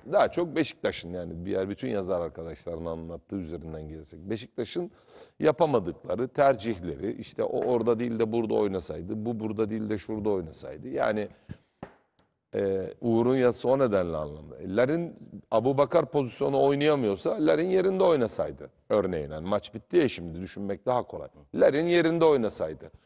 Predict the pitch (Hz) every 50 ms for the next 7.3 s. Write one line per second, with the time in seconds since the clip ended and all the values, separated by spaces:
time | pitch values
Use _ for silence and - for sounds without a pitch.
0 | _ _ _ _ _ _ _ - 139 147 170 180 165 151 156 165 175 175 170 160
1 | 143 127 123 - - 123 113 - 185 180 - _ _ _ _ _ _ _ _ -
2 | - 139 147 185 165 165 170 165 - - 190 185 170 151 127 117 98 85 90 73
3 | - _ _ _ _ _ _ _ _ _ _ - - - - 101 90 92 104 131
4 | 135 131 - 131 127 123 113 101 147 151 139 131 120 117 107 90 82 - 104 98
5 | - - - 92 - - - 131 123 117 107 101 90 80 80 78 - 107 113 156
6 | 160 - - 185 175 165 165 123 147 151 160 165 151 - - - 131 113 107 98
7 | 87 82 76 71 69